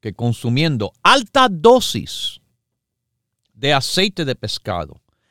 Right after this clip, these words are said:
diecinueve semanas, mejoró la visión en todos los pacientes con degeneración de la mácula debido a la edad.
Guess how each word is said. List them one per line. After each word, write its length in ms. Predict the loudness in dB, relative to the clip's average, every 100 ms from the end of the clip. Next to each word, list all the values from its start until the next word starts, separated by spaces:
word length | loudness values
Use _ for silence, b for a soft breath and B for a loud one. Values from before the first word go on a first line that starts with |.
| _ _
diecinueve 1160 | -18 -2 2 4 4 2 2 4 6 6 6 4
semanas, 960 | 2 0 2 4 2 -2 -10 -16 -20 _ _ _ _ _ _ _ _ _
mejoró 680 | -10 0 2 4 4 4 4
la 140 | 0
visión 480 | -2 -6 0 2 4
en 160 | 4 2 _ 4
todos 380 | 8 8 8 4
los 140 | 4
pacientes 1040 | 2 -2 0 -2 -2 -6 -8 -10 -8 -16 -20 _ _ _ -4
con 420 | 0 2 0 -8 -14
degeneración 880 | -8 -2 0 0 0 -2 -2 -2 0
de 80 |
la 100 | -2
mácula 500 | -4 -4 -6 -6 -6
debido 380 | -6 -6 -4 -4
a 80 | -4
la 160 | -4 -6
edad. 300 | -8 -12